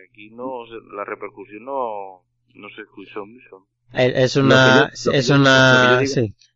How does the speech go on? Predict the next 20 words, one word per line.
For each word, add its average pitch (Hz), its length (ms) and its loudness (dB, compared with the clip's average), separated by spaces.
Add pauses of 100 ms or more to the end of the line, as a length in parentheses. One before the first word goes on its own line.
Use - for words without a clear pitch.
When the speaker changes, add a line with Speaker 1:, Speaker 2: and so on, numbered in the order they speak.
(120)
Speaker 2:
es 131 200 -2
una, 123 1000 2 (240)
una 123 320 -4
provocación, 107 640 0
Zoilo, 98 400 -4
pero 98 540 -4
seguro - 840 -4
Speaker 3:
Sí, 170 60 0
sí, - 60 -
Speaker 2:
que 135 40 2
Speaker 3:
no, 113 60 -2
Speaker 2:
por 135 160 6
Speaker 3:
sí, 131 40 6
Speaker 2:
ahí 131 240 6
Speaker 3:
no, - 80 0
Speaker 2:
podemos 135 400 6
Speaker 3:
no, 127 60 0
no, - 0 -
no, 135 80 4
Speaker 2:
desmadejar, 123 680 4